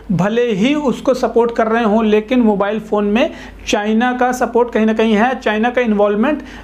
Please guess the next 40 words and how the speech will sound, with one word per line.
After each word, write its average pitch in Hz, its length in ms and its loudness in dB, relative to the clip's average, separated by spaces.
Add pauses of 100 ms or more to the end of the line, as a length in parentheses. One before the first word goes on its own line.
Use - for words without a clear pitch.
(140)
कहीं 240 180 0
ना 247 80 0
कहीं 247 180 0
होता 208 280 -2
है। 165 220 -8
और 247 200 0
कुछ 254 200 -2
लोगों 262 260 2
के 262 120 2
दिमाग 226 380 0
में 247 120 4
ये 233 160 4
आ 240 120 2
रहा 247 180 2
है 262 240 2
कि 247 180 -2 (200)
पबजी 214 380 0
आखिरकार 247 440 0
क्यों 240 180 -2
नहीं 226 100 0
ban 214 220 2
हुआ 214 260 2
है, 180 200 0 (320)
तो 240 60 2
मैं 254 100 4
आपको 262 160 -4
बता 247 180 2
दूं 262 160 -2
पबजी 214 300 -2
China 226 360 0
का 233 120 0
game 214 200 2
नहीं 208 260 2
है, 202 240 2
ये 233 160 2
South 220 340 -4
Korea 226 300 2
का 233 120 0
game 214 240 2
है। 220 500 -2